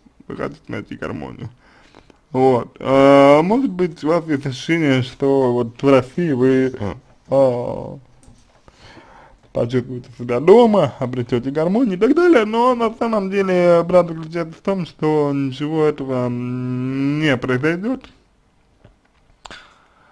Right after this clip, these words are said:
А, как и сказал мой коллега, правда заключается в том, что вы, а, значит, э, ну,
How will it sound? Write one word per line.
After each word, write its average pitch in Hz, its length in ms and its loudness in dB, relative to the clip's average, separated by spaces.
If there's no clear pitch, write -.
А, 131 400 6
как 127 220 2
и 127 60 2
сказал 143 380 4
мой 139 200 4
коллега, 135 680 6
правда 156 300 -2
заключается 151 460 -2
в - 60 -20
том, 185 240 -4
что 139 580 -2
вы, 143 640 2
а, - 680 -8
значит, 123 500 -4
э, 120 340 0
ну, 127 240 0